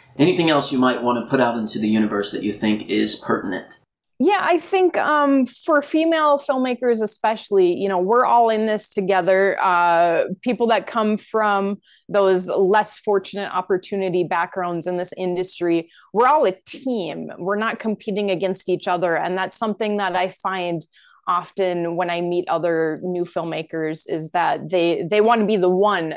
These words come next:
Speaker 2: that breaks the glass ceiling, right? But we all have to do it together. If we want to change those numbers,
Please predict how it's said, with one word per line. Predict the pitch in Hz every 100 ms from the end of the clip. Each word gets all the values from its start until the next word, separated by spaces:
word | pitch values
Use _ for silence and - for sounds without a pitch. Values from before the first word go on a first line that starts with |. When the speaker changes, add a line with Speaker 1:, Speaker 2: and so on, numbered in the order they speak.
| -
Speaker 2:
that | 170 156
breaks | 180 160 -
the | 151
glass | 165 156 -
ceiling, | - 160 147 147
right? | 160 160 - - -
But | 226
we | 208 220
all | 202 202
have | 190 185
to | 196
do | 175 175
it |
together. | - 160 175 165
If | 165
we | 170
want | 175 185
to |
change | 175 - 185 175
those | 170 156
numbers, | 165 170 180 180